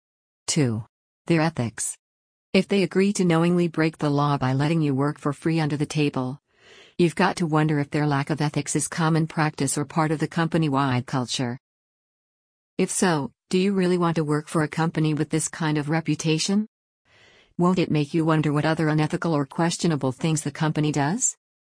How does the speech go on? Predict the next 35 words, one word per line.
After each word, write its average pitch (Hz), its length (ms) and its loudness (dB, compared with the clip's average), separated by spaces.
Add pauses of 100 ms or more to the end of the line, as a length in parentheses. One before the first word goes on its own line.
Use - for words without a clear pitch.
(1200)
How 214 180 2
to 202 80 0
legally 170 440 2
overcome 151 480 -2
the 143 80 -2
catch 151 360 -2
twenty-two. 139 760 -2 (600)
So 190 200 0
how 190 180 2
do 208 80 2
you 185 120 4
legally 180 380 4
gain 170 240 2
experience 165 680 2
to 156 120 -2
land 156 280 2
your 151 120 2
dream 160 280 2
job? 131 440 -2 (580)
Here 240 240 4
are 165 80 2
my 143 160 2
suggestions 147 760 0
based 156 300 0
on 143 120 2
my 143 120 2
combined 151 460 0
twenty 170 260 0
years 151 320 0
of 156 100 -2
experience 151 680 0
as 147 140 -2
a 143 40 -2
career 160 440 0
coach, - 560 -4